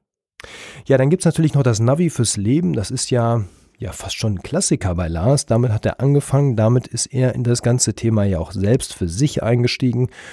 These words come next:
und hat ja auch dadurch sein Le-, Leben nachhaltig verändert. Und das ist ja eben Ziele setzen, Ziele erreichen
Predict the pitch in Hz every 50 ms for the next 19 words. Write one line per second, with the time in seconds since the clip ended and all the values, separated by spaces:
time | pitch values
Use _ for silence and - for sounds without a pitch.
0 | - - - 120 113 98 101 - - 104 85 85 - - 92 90 95 107 98 -
1 | - 98 90 90 85 87 82 73 - 85 98 104 113 123 123 110 92 92 98 107
2 | - - 98 98 95 - - - - - - 95 117 123 127 123 123 - _ -
3 | - - - - - - 117 101 110 104 - - 117 - 117 104 95 76 98 104
4 | 101 110 107 104 101 - - - - - 139 139 131 117 107 113 117 117 - -
5 | 127 120 - - - 127 117 117 113 87 80 92 90 80 76 78 80 - - 117
6 | 120